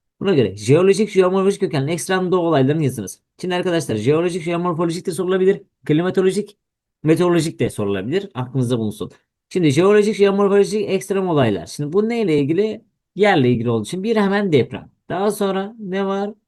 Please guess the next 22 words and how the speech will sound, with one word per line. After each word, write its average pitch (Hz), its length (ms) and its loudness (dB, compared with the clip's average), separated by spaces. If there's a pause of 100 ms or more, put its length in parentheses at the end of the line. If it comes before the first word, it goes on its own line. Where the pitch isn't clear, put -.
Volkan 165 540 -2
patlaması. 98 600 -6 (380)
Tamam 135 320 -6
mı? 87 100 -14 (580)
Ya 120 120 -2
da 147 120 0
volkanik 143 580 -2
patlama 113 600 -4
diyebilirsiniz. 104 640 -4 (360)
Üçüncüsü 202 760 2 (120)
tabii 147 440 0
ki 165 500 -2
tsunami. 139 760 -4 (420)
Bakın 160 240 2
arkadaşlar, 123 600 0
tsunami 160 460 0
yer 127 200 0
kökenli 135 460 0
bir 127 40 -4
şeydir, 95 340 -8
tamam 123 320 -6
mı? 92 180 -12